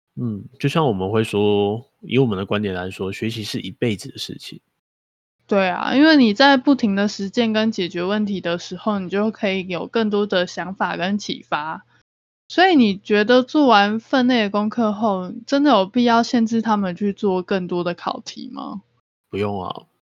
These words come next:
Speaker 1: 所以我很多家教学生都会看到我出的作业真的都不多，我也不太喜欢出作业给他们写，我比较希望是他们愿意自己去想要解题目的时候，自己写完题目有问题来问我。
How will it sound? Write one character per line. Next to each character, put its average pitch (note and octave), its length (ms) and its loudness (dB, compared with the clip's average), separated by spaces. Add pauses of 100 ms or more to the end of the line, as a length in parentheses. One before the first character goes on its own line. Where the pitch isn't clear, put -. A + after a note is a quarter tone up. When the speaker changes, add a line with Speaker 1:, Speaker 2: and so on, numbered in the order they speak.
(240)
Speaker 1:
所 - 180 -4
以 C3 40 2
我 A2+ 220 2
很 G2 140 -4
多 A#2 140 -4
家 A2+ 160 -2
教 A#2 140 0
学 G#2 160 -8
生 G2+ 180 -2
都 G#2 180 0
会 G#2 380 -4 (640)
看 G#2+ 120 -10
到 A2 100 -2
我 F#2 140 -4
出 G2+ 200 -8
的 F#2+ 60 -4
作 G2 180 -6
业 F#2+ 60 -6
真 G2 140 -10
的 F#2+ 80 -10
都 F2 120 -12
不 - 140 -20
多， - 300 -14 (340)
我 A#2+ 120 2
也 A#2 60 0
不 A#2 100 -8
太 B2 140 -2
喜 A#2 100 -6
欢 F#2 120 -8
出 G2 140 -12
作 G2+ 160 -4
业 G2 80 -6
给 - 100 -14
他 F#2 100 -12
们 F#2+ 160 -14
写， - 240 -14 (240)
我 C#3 120 4
比 C#3 100 -4
较 C#3 100 2
希 C#3 140 -2
望 B2 140 -2
是 A#2 100 -6
他 A#2+ 140 -4
们 A2+ 180 -2
愿 B2 220 0
意 A#2+ 80 -2
自 B2+ 100 -6
己 G2+ 100 -2
去 G2+ 400 -6 (360)
想 F#2 180 -6
要 G#2+ 100 0
解 G2+ 220 -4
题 F2+ 140 -12
目 F#2+ 120 -4
的 G2 60 -4
时 - 80 -10
候， G2 80 -6
自 - 140 -4
己 G#2+ 60 2
写 - 140 -8
完 F2 160 -12
题 F#2 140 -12
目 F#2+ 160 -10
有 F2+ 100 -10
问 F#2+ 160 -6
题 G2 100 -12
来 - 120 -14
问 F#2 260 -10
我。 - 160 -14